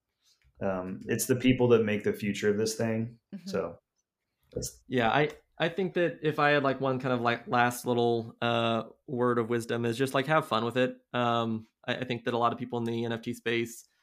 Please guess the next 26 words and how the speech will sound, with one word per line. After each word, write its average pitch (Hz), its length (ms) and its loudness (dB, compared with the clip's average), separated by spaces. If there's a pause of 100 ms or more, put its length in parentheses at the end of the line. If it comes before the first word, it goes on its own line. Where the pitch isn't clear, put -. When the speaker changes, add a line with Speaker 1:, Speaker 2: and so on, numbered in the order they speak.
(300)
Speaker 3:
are 117 460 -2 (140)
very 135 260 2
easygoing 127 580 2
and 113 100 -4
fun 120 180 -4
people. 135 420 -6 (140)
Um, 120 460 -2
there's, 120 360 -2
you 120 80 -8
know, 113 80 -4
definitely 117 240 -8
some 113 160 -10
jerks 117 260 -6
out 117 180 -6
there, 120 200 -2
but, 113 280 -4 (520)
um, 110 420 -2 (200)
a, 120 100 -8
a 135 60 -4
lot 147 180 4
of 127 60 -4
people 131 280 0
that 123 240 2
they 147 120 2
understand 135 640 0
that 127 100 0